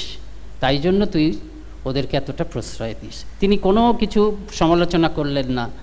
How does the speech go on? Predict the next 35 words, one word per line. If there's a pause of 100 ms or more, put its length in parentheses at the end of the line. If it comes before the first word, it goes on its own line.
(160)
যে,
"তুমি
এরকম
কথা
বলতে
পারলে?" (460)
তা (500)
এই
ধরনের (160)
তিনি
মা-,
মানুষ
ছিলেন। (640)
আর
সিসি
মায়ের
কথাটা
না
বললে
তো
শারদানন্দজির
সম্বন্ধে (320)
বলা
যায়
না। (480)
মায়ের
ভারী
ছিলেন, (540)
বাসুকি
ছিলেন।
মা
বলছেন,
"সহস্র
ফণা
ধরে